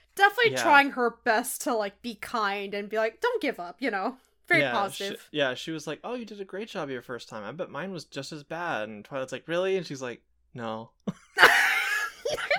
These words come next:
Speaker 2: It's very
Speaker 1: forgot
Speaker 2: good.
Speaker 1: about that. Just, no, but still, like,
Speaker 2: No.
Speaker 1: she's, she's trying. So she, she's
Speaker 2: Yeah.
Speaker 1: like,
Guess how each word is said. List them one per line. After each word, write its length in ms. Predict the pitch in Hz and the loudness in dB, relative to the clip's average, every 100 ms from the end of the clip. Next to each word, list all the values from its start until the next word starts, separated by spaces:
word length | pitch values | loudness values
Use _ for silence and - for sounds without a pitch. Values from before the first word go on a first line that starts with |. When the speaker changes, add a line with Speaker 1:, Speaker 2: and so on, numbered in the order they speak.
| 392 | 0
Speaker 2:
It's 80 | 156 | 4
very 40 | 165 | 6
Speaker 1:
forgot 240 | - 320 | 6 4
Speaker 2:
good. 120 | - | 2
Speaker 1:
about 240 | 190 185 - | 2 0 -2
that. 220 | 381 370 466 - - _ | -4 -4 -6 -16 -20 _
Just, 200 | 392 - 370 | -12 -10 -6
no, 580 | 349 339 339 320 311 320 | -2 2 6 8 8 8
but 200 | 466 466 | 6 6
still, 500 | - 403 294 254 226 | 2 6 8 8 6
like, 160 | 226 | 2
Speaker 2:
No. 60 | - | 2
Speaker 1:
she's, 260 | 359 339 - | 0 0 -2
she's 180 | 403 | -4
trying. 540 | - - 180 180 190 214 | -2 -2 -2 -4 -6 -8
So 200 | - 226 | -4 -4
she, 280 | 240 254 240 | -2 -6 -6
she's 100 | 233 | -6
Speaker 2:
Yeah. 60 | 285 | 0
Speaker 1:
like, 160 | 339 | 0